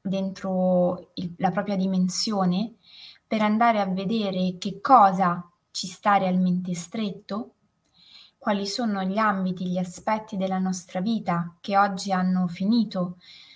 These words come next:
di avere la loro funzione, in modo tale da essere come serpenti e quindi da diventare creature che sanno fare questo passaggio,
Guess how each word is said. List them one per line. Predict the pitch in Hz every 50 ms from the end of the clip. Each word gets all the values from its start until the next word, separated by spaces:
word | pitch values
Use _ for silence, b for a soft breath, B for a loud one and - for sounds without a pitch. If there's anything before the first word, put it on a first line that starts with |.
| B B
di | - 180
avere | 185 185 196 190 190 180
la | 180 180
loro | 180 180 180 180
funzione, | 180 - - 190 185 180 180 - - - 196 180 170 170 170 190 208 - - _ _ _ _ _ _ _ _ _ _ _ _ _ _ _ _ _ _ _ _ _ - - B B B B B B B
in | 214 220
modo | 226 233 226 226 247 247
tale | 262 247 254 254 254 262 262 262 262 262 262 - -
da | 202 208 196 190 190 196
essere | 202 202 - - - - 202 190 190
come | 190 - 226 220 214
serpenti | 208 - 202 180 - - - 185 170 165 165 170 170 - - 175 170 170 - - _ _ _ _ B B B B B B B B B B B
e | - 190 170
quindi | - - 226 226 233 233 233 226 233 233 233 - - _ _ _
da | _ - 190 196
diventare | 185 202 185 196 202 202 208 240 226 220 208 190
creature | - 202 190 185 190 185 - 226 226 233 233 233 233 233 240 233 b b b b b b b b b _ _ _ _ _ _ _
che | - 214 196
sanno | - - - 233 247 254 247 240 247 247 226 - -
fare | - - 247 220 190 180 175 180 180 180 - _ _ _ _ _ _ _ _ _ _ _
questo | - 208 196 - - - 208 175
passaggio, | 180 185 180 - - - 196 165 170 170 170 165 165 170 170 170 165